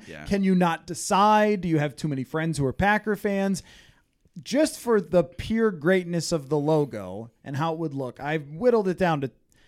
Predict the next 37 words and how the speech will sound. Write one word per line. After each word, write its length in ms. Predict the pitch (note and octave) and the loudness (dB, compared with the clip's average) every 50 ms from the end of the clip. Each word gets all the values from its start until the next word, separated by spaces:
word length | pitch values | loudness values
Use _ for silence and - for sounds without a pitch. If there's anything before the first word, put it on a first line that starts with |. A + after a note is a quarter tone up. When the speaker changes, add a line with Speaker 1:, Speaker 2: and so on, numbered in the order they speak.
| - - | -12 -4
Speaker 2:
to 140 | - F3+ F3 | -2 0 0
a 40 | |
couple 280 | E3+ - G3 F3+ - D3+ | 2 2 0 0 0 -4
teams. 320 | D3+ - D3+ C3 A#2+ - _ _ _ _ _ _ _ | -6 -6 -6 -8 -8 -10 _ _ _ _ _ _ _
I 120 | - F#3+ G#3 | -4 -2 -2
mean, 160 | G#3 - - _ - | -2 -4 -6 _ 0
I 140 | A3+ B3+ C4+ | 0 0 2
think 320 | - - B3 A#3+ A3 - | 2 2 2 2 2 2
that 180 | G#3+ G3 F#3+ - | 0 0 0 0
the 80 | E3 | -2
Vegas 460 | C#3+ C3 E3 F3+ F#3+ F3 F#3+ E3 - | 0 2 2 2 0 0 -4 -6 -4
Raiders, 560 | D#3 D#3 C#3+ C3+ A2+ A2+ G#2+ G#2 G2+ - - - _ - | -2 -2 -2 -2 -4 -8 -10 -10 -12 -14 -16 -16 _ -16
Speaker 1:
Oh, 60 | - | -4
yeah. 60 | E2+ | 2
Speaker 2:
though 140 | - F#3+ G3 F#3 | 4 6 6 6
they 140 | G3 G3 | 6 4
have 260 | E3+ F3+ F#3+ F3 D#3+ F#3 | 4 4 2 2 0 -2
no 260 | G3 G#3 G#3+ B3 C4+ | 0 4 6 6 6
mystique 480 | C#4 C4 B3 - - - A#3+ A#3+ F#3+ - | 6 6 2 0 -2 -4 -4 -4 -2 0
whatsoever 540 | A3 A3 G#3 G#3+ - G3+ F#3+ F#3 F3+ G3 F#3+ | 0 0 0 0 0 2 2 2 4 4 4
as 140 | F3+ D#3 | 2 2
an 100 | G3 G3 - | 0 -2 -4
actual 460 | E3 F#3 G#3 F#3+ - G3+ G3+ F#3+ E3+ | -4 -4 -4 -4 -4 -4 -2 -2 -2
franchise, 680 | - F#3 F3 E3+ D#3 C#3+ D3+ B2+ B2 A2 G#2+ A2+ - - - _ _ _ _ - | -2 -2 -2 -2 -2 -2 -2 -4 -4 -6 -8 -10 -12 -16 -20 _ _ _ _ -18
their 680 | B2 A#2+ A#2+ D#3 F#3+ G#3+ A#3 A#3 A#3 A#3 A3+ G#3+ - - _ _ - - - - | -16 -6 0 4 6 6 6 6 6 4 4 2 -2 -8 _ _ -20 -20 -16 -10
uniforms 800 | D3+ C#3+ E3 G3+ A3 A#3 - - A3 G#3+ A3 G#3+ G#3+ G#3 F#3+ - - | -2 2 4 4 4 4 2 0 -2 -2 -2 -4 -6 -8 -10 -12 -10
and 160 | C#3 C#3 C3+ | -10 -6 -2
their 180 | C#3 D#3+ G3 G#3+ | 0 2 2 4
logos 460 | G3+ F3+ F3 D#3+ E3 D#3+ D#3+ D3+ - - _ - | 6 6 6 6 6 6 4 4 2 -4 _ -4
are 400 | C#3+ C#3+ C#3 C#3 C3+ B2+ B2+ - _ _ _ - | -2 -2 0 0 -2 -4 -6 -10 _ _ _ -2
possibly 500 | - A#3+ A#3+ B3+ A#3+ B3+ G3+ G3 G3+ G3 | 0 0 0 -2 -2 -4 -2 -2 0 0
the 80 | F3 | 0
best 300 | E3+ E3+ D#3+ D#3 - - | 0 0 0 -2 -2 -6
in 80 | C#3+ C3+ | -8 -6
all 120 | B2 A#2 | -6 -8
of 80 | G#2+ - | -8 -10
sports. 440 | - - - - _ _ - - | -14 -16 -18 -20 _ _ -20 -20